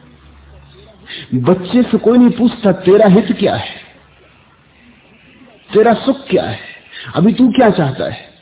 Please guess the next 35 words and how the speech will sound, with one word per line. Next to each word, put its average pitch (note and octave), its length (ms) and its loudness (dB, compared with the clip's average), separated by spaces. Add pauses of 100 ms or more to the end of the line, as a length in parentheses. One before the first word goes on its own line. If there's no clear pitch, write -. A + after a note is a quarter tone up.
(840)
बच्चे C3+ 340 -6
को A#2+ 140 -6
कोई G#2+ 160 -4
पता G#2 300 -8
नहीं A2+ 180 -2
कि G#2 120 -8
सिनेमा G#2 440 -4
भी A#2 140 -6
होता A2 320 -8
है। - 160 -20 (2500)
अगर A#2 320 -2
बच्चा B2 240 -8
दूध D3 340 -2
पीने D3 200 -2
से D3+ 160 -4
इनकार C#3 280 -2
करे, G#2 260 -6
मां G2+ 220 -4
नाराज A2+ 420 -8
होती। - 240 -16 (1200)
जब E3 220 2
बच्चे G3+ 340 2
को A#3+ 120 2
भूख A3 260 4
लगती, A#3 360 0
तब - 140 0
मां D3+ 260 4
दूध E3+ 220 -2
पिलाने F3+ 360 2
को F3 340 -2
जरूरी D#3+ 380 0
नहीं F#3 180 2
कि E3+ 140 -2
राजी C#3+ 340 -2
हो, E3+ 100 0